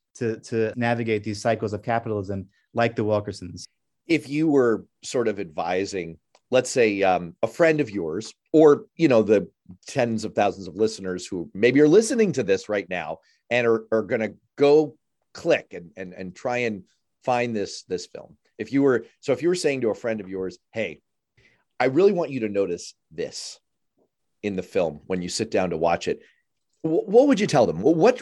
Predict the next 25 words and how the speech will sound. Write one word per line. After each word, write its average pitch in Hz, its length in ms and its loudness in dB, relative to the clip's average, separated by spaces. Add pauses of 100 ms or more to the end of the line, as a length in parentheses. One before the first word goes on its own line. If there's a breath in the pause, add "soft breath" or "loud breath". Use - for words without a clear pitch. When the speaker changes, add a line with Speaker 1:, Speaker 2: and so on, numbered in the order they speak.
Speaker 2:
what 240 180 0
should 262 160 -2
people 156 380 2
kind 127 180 -4
of 107 180 -2 (340)
keep 151 260 -6
an 117 240 0
eye 104 240 4
out 90 220 2
for, 90 240 -6
or, 107 380 0
uh, 98 100 -8 (220)
whether 135 260 4
it's 113 120 -2
a 101 60 -8
vibe 123 600 0 (100)
or 95 160 -4
a 87 60 -6
moment 107 540 -2 (320)
or, 101 320 -2
or 110 120 -2
sort 110 180 -6
of 92 60 -6
a 90 40 -10
takeaway? 69 640 -14